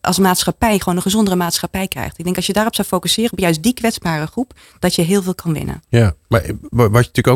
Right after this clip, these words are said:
Speaker 2: ook heel veel hoort, is waar heel veel discussie over is geweest, over jouw vakgebied, Hugo.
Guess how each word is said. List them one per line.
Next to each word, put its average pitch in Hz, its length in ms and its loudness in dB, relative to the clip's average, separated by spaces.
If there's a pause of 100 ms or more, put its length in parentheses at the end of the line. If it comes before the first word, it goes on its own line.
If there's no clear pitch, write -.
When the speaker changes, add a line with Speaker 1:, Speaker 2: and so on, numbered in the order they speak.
Speaker 2:
ook 113 60 4
heel 107 180 6
veel 95 200 6
hoort, 92 460 0
is 85 120 -18
waar 82 140 -2
heel 85 100 2
veel 82 100 0
discussie 92 460 2
over 80 140 4
is 78 100 0
geweest, 82 500 0
over 82 180 0
jouw 90 160 6
vakgebied, 92 600 0
Hugo. 82 460 4